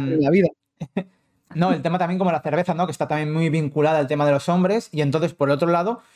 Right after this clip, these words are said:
Speaker 2: ¿qué alimentos dirías como que, que están como más atribuidos a las mujeres?
Speaker 1: La ensalada. <laughs> La ensaladita.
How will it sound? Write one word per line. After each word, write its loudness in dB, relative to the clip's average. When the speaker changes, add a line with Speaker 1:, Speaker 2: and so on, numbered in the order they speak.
Speaker 2:
¿qué -2
alimentos 0
dirías 0
como -2
que, 0
que 0
están -4
como -2
más -2
atribuidos 0
a 0
las -2
mujeres? -8
Speaker 1:
La -8
ensalada. -12
<laughs> -10
La -18
ensaladita. -10